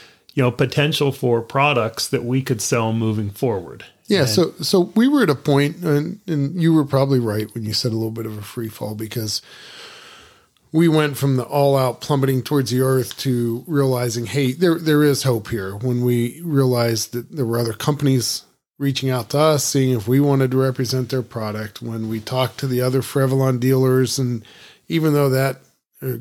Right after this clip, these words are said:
Speaker 2: group didn't go the way we really wanted it, that was the split between most of the people just wanted a commodity product they could sell quick, sell cheap, make their money and get out. We wanted a quality. We wanted something that was gonna last, that would stand the test of time. And again,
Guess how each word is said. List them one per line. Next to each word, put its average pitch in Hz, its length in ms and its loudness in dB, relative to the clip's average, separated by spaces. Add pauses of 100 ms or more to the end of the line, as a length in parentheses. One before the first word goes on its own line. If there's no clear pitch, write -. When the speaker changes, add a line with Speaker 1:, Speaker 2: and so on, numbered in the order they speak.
Speaker 2:
group 208 300 2
didn't 160 240 2
go 147 200 4
the 135 100 2
way 135 180 4
we 131 160 4
really 131 280 4
wanted 127 380 4
it, 143 200 2
that 123 160 -4
was 117 200 -4
the 117 100 -6
split - 420 -4
between 123 520 -2 (600)
most 180 220 2
of 143 100 -8
the 160 80 2
people 151 160 0
just 131 240 0
wanted 135 200 4
a 117 40 -2
commodity 123 420 0
product 120 480 -2
they 117 120 0
could 110 200 -2
sell 131 280 2
quick, 127 420 -2
sell 120 300 0
cheap, 110 340 0
make 120 220 -6
their 120 100 -2
money 117 220 0
and 110 100 -2
get 110 140 -2
out. 120 300 0
We 156 200 4
wanted 127 360 2
a 110 60 -2
quality. 120 600 2
We 123 160 2
wanted 117 280 0
something 117 320 -4
that 110 40 -4
was 110 120 -6
gonna 110 200 0
last, 113 440 0
that 107 60 -2
would 110 180 -6
stand 113 320 -2
the 104 60 -4
test - 340 -4
of - 60 -16
time. 107 340 -4
And 113 80 -2
again, 120 300 0